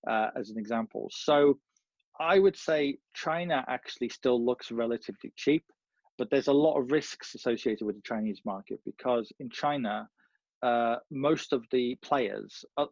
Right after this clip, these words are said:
uh, not so much in Hong Kong, but the, the Shanghai Composite, are individual investors.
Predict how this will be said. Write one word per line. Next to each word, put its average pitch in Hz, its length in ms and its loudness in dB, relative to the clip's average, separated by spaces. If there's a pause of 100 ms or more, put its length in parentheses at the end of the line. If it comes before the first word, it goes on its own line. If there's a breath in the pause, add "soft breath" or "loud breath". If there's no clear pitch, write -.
uh, 170 120 -6
not 185 260 2
so 170 140 2
much 156 180 0
in 131 60 -6
Hong 131 180 -4
Kong, 123 240 2
but 107 180 -4
the, 120 340 -4
the 131 60 -8
Shanghai 135 380 -2
Composite, 113 480 -6 (500 loud breath)
are 135 140 2
individual 139 480 2
investors. - 680 -6